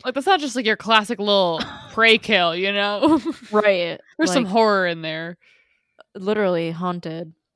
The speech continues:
Speaker 1: <laughs>
Speaker 2: So people also think this might have been something like social contagion, which is, like, basically just a different term for mass hysteria.
Speaker 1: Yeah.
Speaker 2: Like, I could see it, but,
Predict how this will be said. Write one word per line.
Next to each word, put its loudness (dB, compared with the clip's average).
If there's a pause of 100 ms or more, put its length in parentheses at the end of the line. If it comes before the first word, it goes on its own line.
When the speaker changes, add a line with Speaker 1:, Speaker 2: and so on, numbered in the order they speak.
Speaker 1:
<laughs> -8
Speaker 2:
So 0
people -2
also 0
think -6
this -8
might -8
have -4
been -6
something -14 (120)
like -8
social -6
contagion, -6
which -12
is, -10
like, -10 (420)
basically -6
just -10
a -16
different -10
term -8
for -8
mass -12
hysteria. -10 (220)
Speaker 1:
Yeah. -16 (320)
Speaker 2:
Like, -4
I -2
could -6
see -6
it, -6
but, -4